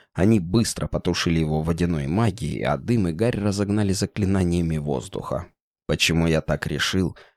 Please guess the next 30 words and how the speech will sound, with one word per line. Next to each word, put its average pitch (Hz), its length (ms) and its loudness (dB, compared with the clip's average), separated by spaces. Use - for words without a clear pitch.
Пусть 120 300 0
всё 107 300 0
здесь 92 400 0
уже 85 240 0
и 80 40 0
закончилось, 80 800 -2
но 82 120 -2
несколько 85 520 -2
магов 82 400 -2
тушили 85 460 -2
тлеющие 76 680 -2
угли 82 400 -2
и 76 80 0
гоняли 80 520 -2
воздух, 64 640 -6
разгоняя 90 560 2
даже 82 320 0
намёк 71 460 -2
на 50 160 -10
дым 73 320 -4
и - 20 -6
вонь. 57 460 -8
Кроме 127 280 6
сгоревшего 110 580 0
склада, 98 540 0
вижу 90 300 0
и 85 60 2
лежащие 80 580 0
тела 71 280 -4
стражников. - 800 -6